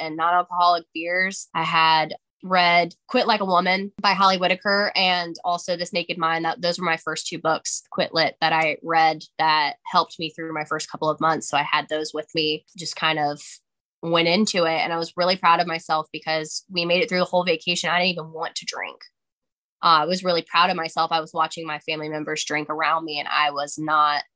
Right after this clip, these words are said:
triggered by it at all. I was very happy. I was hanging out with, and I was able to drive everywhere. I was like, "Oh my gosh, I can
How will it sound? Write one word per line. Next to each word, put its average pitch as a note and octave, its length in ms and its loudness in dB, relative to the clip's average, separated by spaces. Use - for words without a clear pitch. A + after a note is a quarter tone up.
triggered E3+ 320 0
by E3 200 4
it D#3 40 2
at C3+ 120 4
all. F3 360 4
I E3 120 2
was F3+ 260 -6
very E3+ 240 0
happy. D#3+ 580 -4
I E3 80 0
was D#3+ 260 -6
hanging A3 360 6
out G3 200 2
with, G3 320 2
and G#3+ 220 0
I B3 40 4
was A3+ 260 -4
able A#3 240 -2
to B3+ 80 0
drive F3+ 400 0
everywhere. E3 380 -4
I - 20 -6
was E3 120 -10
like, - 120 -20
"Oh C#4 100 2
my D#4+ 140 2
gosh, C4+ 240 2
I C4 40 -12
can G3 140 -2